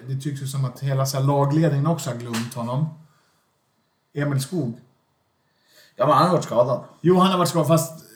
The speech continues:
Speaker 1: det har han ju varit på hösten. Han har väl...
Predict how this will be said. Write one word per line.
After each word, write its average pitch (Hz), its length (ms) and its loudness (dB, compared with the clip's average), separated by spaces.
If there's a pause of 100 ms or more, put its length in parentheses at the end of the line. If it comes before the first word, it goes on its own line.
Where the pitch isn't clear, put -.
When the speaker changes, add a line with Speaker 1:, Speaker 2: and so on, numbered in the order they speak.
Speaker 1:
det 139 140 2
har 175 140 4
han 170 100 2
ju 151 60 2
varit 139 200 -4
på 151 80 -6
hösten. 120 580 -4 (520)
Han 139 180 -4
har 151 80 -2
väl... 151 180 0